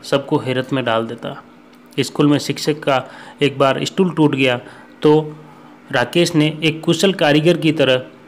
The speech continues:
उस स्टूल को तत्काल ठीक कर दिया। पहली से पाँचवीं तक की पढ़ाई के लिए भी उसे कोई ज़्यादा मेहनत नहीं करनी पड़ी। पहले से ही खुद ब खुद किताब पढ़ने लग गया था।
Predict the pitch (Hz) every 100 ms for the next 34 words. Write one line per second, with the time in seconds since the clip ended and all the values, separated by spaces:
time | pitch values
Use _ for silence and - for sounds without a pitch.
0 | - 151 156 - 160 151 143 135 - 160
1 | - 165 156 151 135 - 127 127 - 143
2 | - - - - - - - - 135 139
3 | 143 147 139 127 123 156 151 147 - 131
4 | 135 135 147 151 147 147 147 - - -
5 | - 143 160 196 - - - - 151 156
6 | 147 - - - - 160 151 135 143 139
7 | 135 143 151 143 147 139 131 123 117 117
8 | - _ - - - _ _ _ - -
9 | - - - - - - - - _ _
10 | - 151 151 175 170 170 165 175 170 -
11 | - _ _ _ _ _ _ - 175 160
12 | 160 151 160 151 - - 147 143 143 143
13 | 135 147 139 135 139 139 127